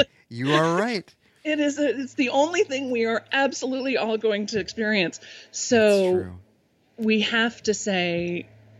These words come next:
Speaker 2: i-, you know, I mean, it, it's awful for us living that missed the person.
Speaker 1: Right.
Speaker 2: It's, you know,
Speaker 1: Right.
Speaker 2: of course that's, that's, that's,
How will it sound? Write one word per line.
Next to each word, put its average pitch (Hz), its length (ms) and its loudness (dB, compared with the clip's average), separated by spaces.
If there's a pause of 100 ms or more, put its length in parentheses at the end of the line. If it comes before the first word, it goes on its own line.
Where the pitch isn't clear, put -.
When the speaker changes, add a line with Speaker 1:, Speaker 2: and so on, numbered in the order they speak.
Speaker 2:
i-, 190 180 2
you 226 120 6
know, 196 80 6
I 190 40 2
mean, 196 160 4
it, 196 200 0
it's - 240 2
awful 208 340 2
for - 240 0
us 208 340 0
living 254 440 4
that 196 140 -2
missed 247 380 -4
the 285 60 -10
person. 269 640 0
Speaker 1:
Right. 214 160 2
Speaker 2:
It's, - 380 -10 (160)
you 226 140 0
know, 170 300 0
Speaker 1:
Right. - 100 -4
Speaker 2:
of 190 160 -6
course 233 360 2
that's, - 380 -2
that's, - 580 -4
that's, - 520 -4